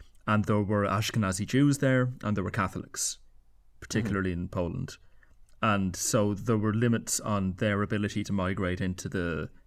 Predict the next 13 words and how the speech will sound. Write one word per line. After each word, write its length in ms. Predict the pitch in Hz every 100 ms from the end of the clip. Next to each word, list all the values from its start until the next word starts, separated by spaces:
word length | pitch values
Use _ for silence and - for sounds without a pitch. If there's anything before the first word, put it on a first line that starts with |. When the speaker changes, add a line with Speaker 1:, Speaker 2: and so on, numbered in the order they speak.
| -
Speaker 1:
the 100 | -
Orthodox 920 | 123 104 107 95 - - - - - - - - - - - - - -
center 500 | - 123 110 110 95
of 120 | 90
Russia. 240 | - - - - - _ - - -
Um, 280 | 92 85 90
but 160 | 120
it 80 | 113
most 380 | 120 113 110 -
affected 420 | 120 104 - 98
the 200 | - -
Jews, 500 | 107 117 123 120 - - - - - -
uh, 340 | 92 92 92